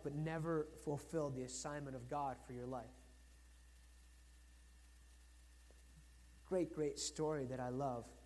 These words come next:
is, uh, Amy, uh, not Amy, uh, Catherine Kuhlman had the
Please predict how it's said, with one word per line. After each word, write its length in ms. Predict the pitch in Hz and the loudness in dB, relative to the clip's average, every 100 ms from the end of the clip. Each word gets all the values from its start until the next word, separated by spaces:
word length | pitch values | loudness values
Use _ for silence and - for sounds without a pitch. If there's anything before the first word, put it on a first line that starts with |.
| - - - - - - - - - - - - - - | -18 -18 -18 -18 -18 -18 -18 -18 -18 -18 -18 -18 -18 -2
is, 420 | 151 143 123 - - - - - 147 | 2 2 2 -2 -4 -12 -18 -6 0
uh, 220 | 131 127 - - - | 0 0 -6 -16 -2
Amy, 340 | 170 170 160 - | 0 2 0 2
uh, 100 | 156 151 | 0 0
not 160 | 147 - | -4 -2
Amy, 340 | 143 135 131 131 | -2 0 -2 -4
uh, 40 | 123 120 | -6 -4
Catherine 420 | - 151 - 127 - | 0 0 0 -8 -4
Kuhlman 300 | 160 143 117 - - - - - - - - - - - - - - - - - - - - - - - - - | -2 -2 -4 -10 -16 -16 -18 -18 -18 -18 -18 -18 -18 -18 -18 -20 -18 -18 -18 -18 -18 -18 -18 -18 -18 -18 -18 -12
had 200 | - 160 | -4 -2
the 80 | 135 | -2